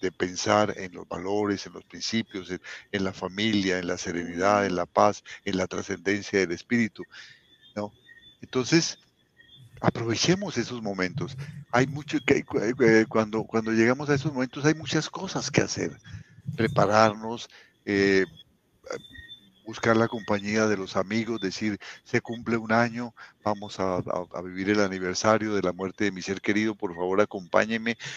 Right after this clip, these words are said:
quiero hacer una cenita, un té, un chocolate, quiero estar con ustedes ese día", ¿no? Cómprate una caja de pañuelos desechables para darte una llorada grande ese día,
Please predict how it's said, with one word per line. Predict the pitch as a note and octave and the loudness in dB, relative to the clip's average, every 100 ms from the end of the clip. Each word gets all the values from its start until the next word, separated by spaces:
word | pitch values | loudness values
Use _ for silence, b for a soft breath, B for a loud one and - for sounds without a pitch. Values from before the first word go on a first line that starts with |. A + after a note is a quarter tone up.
| B | B
quiero | - G#2+ | -4 -2
hacer | G#2 G#2+ | -2 -4
una | G#2+ G#2 | -4 -2
cenita, | A2 G2 A2+ B2+ A#2 | 0 0 0 2 2
un | G#2+ G#2 - | 2 -2 6
té, | B2+ B2+ - B B B | 8 8 4 B B B
un | _ | _
chocolate, | - A2+ G2+ G2 G#2+ - A2+ - | -14 -8 0 4 4 2 -6 0
quiero | A2 G#2 | 0 0
estar | G#2 A2+ - | -2 -4 -4
con | G#2+ | -10
ustedes | G2+ - A2 G#2 | -8 0 2 2
ese | G#2+ G#2+ | -2 -2
día", | A2 C3 C3+ B2 B B B | 0 4 4 2 B B B
¿no? | A2 - b - | -16 -16 b -4
Cómprate | A#2 G#2+ A2+ - | -4 0 -2 -2
una | G#2+ A2 | -2 -2
caja | - A2+ G#2 A2 | 2 2 4 0
de | |
pañuelos | G2+ F#2+ G2 G2+ G2+ | 0 -2 -2 -4 -4
desechables | G2+ G2 - A2 G#2+ G#2+ | -4 -4 2 4 4 0
para | - F#2 F2+ | 0 0 2
darte | F#2 G2+ - | 0 -2 -4
una | G#2 G2 | -4 -4
llorada | - F2+ F2+ F#2 F#2 | -2 2 4 4 2
grande | F#2+ A#2 A#2+ G#2 | 2 2 2 -2
ese | G#2 G2 | -4 -4
día, | G2 G#2+ | 0 2